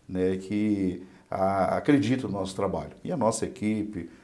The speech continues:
né, Secretaria de Indústria e Comércio, o Marcelo Adriano, nosso secretário, e o prefeito Her-, Hermes Pimentel. E esperamos que dois mil e vinte e três, né, co-, é, comece já com o pé direito, é isso que a gente,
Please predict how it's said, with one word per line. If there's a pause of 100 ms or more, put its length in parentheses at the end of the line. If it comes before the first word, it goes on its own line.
(120)
né,
Secretaria
de
Indústria
e
Comércio,
o
Marcelo
Adriano,
nosso
secretário, (340)
e
o
prefeito (200)
Her-,
Hermes
Pimentel. (320)
E
esperamos
que
dois
mil
e
vinte
e
três, (480)
né,
co-,
é, (300)
comece
já
com
o
pé
direito,
é
isso
que
a
gente,